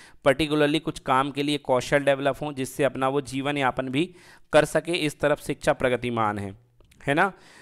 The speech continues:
So ये हो गया।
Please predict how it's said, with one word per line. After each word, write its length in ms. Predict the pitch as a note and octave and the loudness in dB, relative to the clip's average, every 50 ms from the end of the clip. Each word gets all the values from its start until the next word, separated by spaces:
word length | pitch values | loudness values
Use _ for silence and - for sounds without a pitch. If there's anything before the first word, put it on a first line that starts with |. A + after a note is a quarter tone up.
| - _ - | -20 _ -12
So 400 | - - D3+ C#3+ D3 C#3 C#3 C3 C3 - - - - _ _ _ _ _ _ _ _ _ _ _ _ _ _ _ _ _ _ _ _ - | 0 4 6 6 6 6 4 0 -4 -14 -20 -20 -20 _ _ _ _ _ _ _ _ _ _ _ _ _ _ _ _ _ _ _ _ -4
ये 120 | B2+ C#3 D#3 | 0 2 4
हो 160 | D#3+ D#3+ D#3 | 4 4 4
गया। 260 | C#3+ D3 D3 E3+ F#3 | 4 4 4 2 0